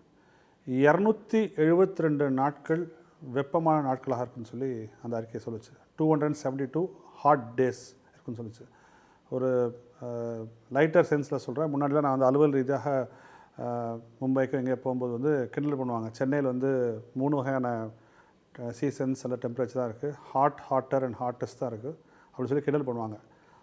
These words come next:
அதை அப்படியே நம்ம எடுத்துட்டோம்னா, இனிமேல் நமக்கு வந்து ரெண்டு தான், ஹாட்டரும் ஹாட்டஸ்ட்டும் தான். So, ஒரு அந்த டூ ஹண்ட்ரட் செவன்டி டூ டேஸ் வந்து நமக்கு வந்து ஹாட் டேஸா நமக்கு வந்து இருக்க போகுது. அதனால தான் அந்த அறிக்கை என்ன சொல்லுச்சுன்னா, வெப்பமான நாட்கள் அதிகரிக்க செய்யும், அதிகரிக்கும்,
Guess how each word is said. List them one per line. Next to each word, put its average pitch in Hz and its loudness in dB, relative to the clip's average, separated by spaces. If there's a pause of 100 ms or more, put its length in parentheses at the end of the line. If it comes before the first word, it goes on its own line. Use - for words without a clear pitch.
(120)
அதை 127 4
அப்படியே 156 4
நம்ம 151 6
எடுத்துட்டோம்னா, 143 2
இனிமேல் 147 0
நமக்கு 139 0
வந்து 143 2
ரெண்டு 131 2
தான், 151 0 (260)
ஹாட்டரும் 151 4
ஹாட்டஸ்ட்டும் 123 -2
தான். 117 -8 (520)
So, 139 -4
ஒரு 127 2
அந்த 127 0 (380)
டூ 170 4
ஹண்ட்ரட் 165 2
செவன்டி 143 -2
டூ 135 -4
டேஸ் 156 2
வந்து 147 -2
நமக்கு 135 -4
வந்து 143 -4 (100)
ஹாட் 151 4
டேஸா 139 2
நமக்கு 123 -4
வந்து 123 -6
இருக்க 113 -8
போகுது. 110 -10 (520)
அதனால 151 6
தான் 165 4
அந்த 139 0
அறிக்கை 156 2
என்ன 151 0
சொல்லுச்சுன்னா, 143 -2 (1080)
வெப்பமான 202 8
நாட்கள் 170 6
அதிகரிக்க 143 4
செய்யும், 131 -2
அதிகரிக்கும், 147 2